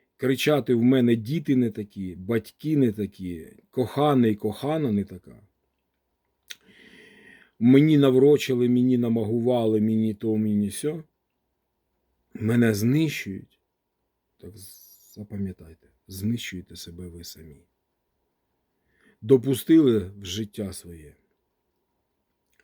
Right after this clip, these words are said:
ці обставини ви самі. Але є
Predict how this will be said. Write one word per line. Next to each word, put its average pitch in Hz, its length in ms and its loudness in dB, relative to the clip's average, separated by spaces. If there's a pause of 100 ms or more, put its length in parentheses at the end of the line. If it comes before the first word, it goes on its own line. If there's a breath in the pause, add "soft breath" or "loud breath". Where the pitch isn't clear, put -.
(840)
ці - 180 0
обставини 113 560 0
ви 107 200 -6
самі. - 520 -10 (2000)
Але 127 260 -4
є 101 360 -2